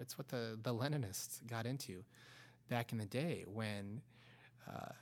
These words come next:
you know, socialism, communism took over, and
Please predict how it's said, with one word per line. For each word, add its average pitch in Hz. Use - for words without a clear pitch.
you 110
know, 107
socialism, 120
communism 117
took -
over, 131
and 127